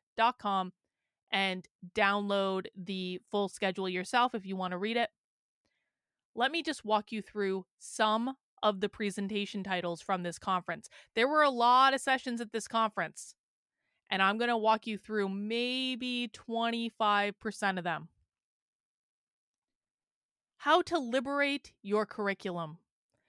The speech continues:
Getting started as a D E I educator. Making glisten work for you. Exploring L G B T Q plus inclusive lessons and resources for your classroom. glisten is a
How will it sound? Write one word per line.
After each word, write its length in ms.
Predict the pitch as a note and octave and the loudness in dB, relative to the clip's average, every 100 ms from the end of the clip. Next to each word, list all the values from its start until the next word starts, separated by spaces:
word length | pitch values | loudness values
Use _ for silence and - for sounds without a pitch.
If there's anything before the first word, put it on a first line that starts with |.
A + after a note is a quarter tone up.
| _ _ - | _ _ -2
Getting 240 | C4+ C4+ | -2 -2
started 500 | - B3+ B3+ G3 F3+ | 2 4 4 2 0
as 140 | F#3 | -2
a 60 | F#3+ | -2
D 400 | F3 F#3 F#3+ F#3+ | -6 -8 -6 -2
E 20 | |
I 180 | F3 F3 | 0 0
educator. 640 | G3 F#3+ G3 F#3 E3+ E3 - _ _ _ _ _ _ _ _ _ _ _ | -2 -6 -8 -6 -6 -8 -12 _ _ _ _ _ _ _ _ _ _ _
Making 540 | G3+ A#3+ C4 C#4 C4 C4+ - _ | 0 0 0 -2 -4 -6 -12 _
glisten 880 | A3 G#3+ C4+ F4 - G3+ F3 F#3+ B3+ _ _ _ | -8 -2 -2 -2 -4 -4 -4 -6 -8 _ _ _
work 340 | - G#3+ B3 - | -2 0 0 -2
for 140 | - | -6
you. 400 | B3 B3 A#3+ F#3 F3+ _ _ _ _ _ - | -4 0 0 -2 -10 _ _ _ _ _ -6
Exploring 680 | - - - C#4+ D4 D4 C#4 | -6 -6 -4 0 2 0 -2
L 140 | B3 B3 | -2 -2
G 160 | A#3+ | -4
B 160 | A#3 A3+ | -6 -6
T 220 | - G#3+ | -6 -10
Q 300 | - - G3+ | -8 -8 -8
plus 500 | - - C#4 C#4+ - - | -10 -2 0 0 -4 -10
inclusive 600 | G3 - D4+ E4 C#4+ G#3+ | -10 -8 -6 -4 -4 0
lessons 480 | G#3 A3 A3+ G#3 G3+ | -2 0 -4 -6 -4
and 160 | A3+ G#3+ | -6 -4
resources 540 | G#3 - G#3 - G#3+ | -4 -4 -8 -6 -8
for 140 | - G3 | -6 -6
your 180 | F#3+ | -6
classroom. 520 | F#3 G3 F3+ - F3 E3 _ _ _ | -4 -2 -2 -4 -10 -10 _ _ _
glisten 500 | G3+ A#3 - C4 B3+ | 0 0 0 -6 -6
is 180 | G#3+ | -6
a 120 | G3 | -6